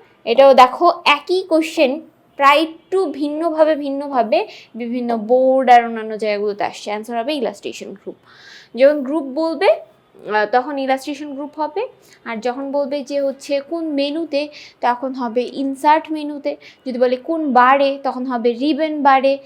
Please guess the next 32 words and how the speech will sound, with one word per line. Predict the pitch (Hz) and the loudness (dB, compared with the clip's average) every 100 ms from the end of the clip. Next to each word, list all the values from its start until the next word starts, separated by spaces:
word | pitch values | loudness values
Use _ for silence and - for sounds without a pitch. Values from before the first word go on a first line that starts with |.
| - _ 247 | -20 _ -6
এগুলো | 262 277 | -4 -4
কিন্তু | 311 339 - | -4 -6 -4
অ্যান্সার | - 294 302 349 339 | -4 -4 -4 -4 -4
কিন্তু | 349 339 392 | -6 -4 -4
ওই, | 349 330 330 - - | -2 -4 -6 -20 -6
আহ, | 247 | -6
কোশ্চেনের | 247 311 302 339 330 320 | -4 -6 -2 -4 -4 -8
মধ্যে | 311 269 311 | -6 -6 -4
বলবে। | 262 311 247 226 | -2 -2 2 2
যদি | 208 262 | 2 -4
এখানে | 277 285 | -4 -6
গ্রুপের | 254 254 320 330 240 | -6 -4 -2 -2 -2
জায়গায় | 294 285 | -2 0
লিখে | 269 262 277 | -4 -2 -2
দেয় | 262 262 | -2 0
ট্যাবে, | 311 285 214 - - - | 4 4 2 -4 -6 -4
কোন | 302 285 | -4 0
ট্যাবে, | 269 233 214 - _ _ _ _ _ 311 | 4 6 4 -6 _ _ _ _ _ -10
তখন | 285 | -6
ইনসার্ট | 277 269 247 233 | -4 0 -2 0
ট্যাবে | 190 185 | -6 -4
হবে। | 226 - - - _ - | -8 -8 -10 -14 _ -8
যদি | 254 285 | -4 -2
বলে | 277 277 285 285 294 | 2 4 4 0 -2
কোন | 330 339 330 - _ 226 | -6 -4 -6 -10 _ -4
বারে, | 220 254 269 226 151 | 4 6 6 2 0
তখন | 247 269 262 | -2 -4 -8
হবে | 254 254 240 | -2 0 2
রিবন | 285 277 277 226 | 0 0 -2 -2
বারে। | 120 - | -2 -2
তখন | 233 277 294 | -4 -4 -8
কিন্তু | 302 | -8